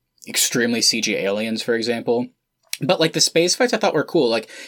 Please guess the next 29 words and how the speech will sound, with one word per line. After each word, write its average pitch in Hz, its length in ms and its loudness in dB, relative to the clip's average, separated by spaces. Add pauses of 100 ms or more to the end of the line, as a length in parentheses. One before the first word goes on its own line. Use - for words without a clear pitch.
(100)
is 147 160 0
the - 80 0
choreography 135 760 2
itself - 840 2 (280)
super 131 420 2
impressive? 117 720 0
No, 110 460 2
but, 120 180 -2
like, 113 420 0 (300)
I 127 120 2
love 135 260 2
the 139 100 0
way, 123 640 2 (340)
it's - 460 -6
certainly 160 240 4
not 117 100 0
as - 80 -4
impressive 110 320 -2
as 95 100 -4
The 104 60 -8
Force - 240 -2
Awakens 107 380 0
or 107 80 0
even 104 180 -2
Rogue 92 240 -2
One, 110 280 -2
but - 200 -2
I, 123 160 0
I, 127 220 0